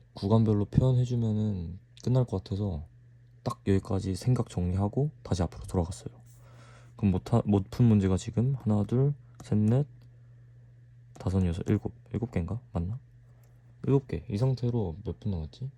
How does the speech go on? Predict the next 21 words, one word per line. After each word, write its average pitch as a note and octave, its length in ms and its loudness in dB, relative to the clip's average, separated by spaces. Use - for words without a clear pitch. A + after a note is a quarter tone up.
한 - 200 -4
십, - 480 -18
칠, - 280 -8
팔십 - 460 0
분 B2+ 140 0
남은 E2 200 -2
것 D2 180 -8
같아요. - 160 -20
그래서 G2 480 -4
하나하나 B2+ 380 2
풀기 C#3 320 0
시작했어요. - 500 -8
십사 - 360 0
번 A2+ 180 4
풀고, - 380 -8
십오 - 260 -2
번 G#2 140 2
풀고, - 280 -12
여기까지 A#2 300 0
빠르게 G#2+ 280 2
풀고, C#3 420 -2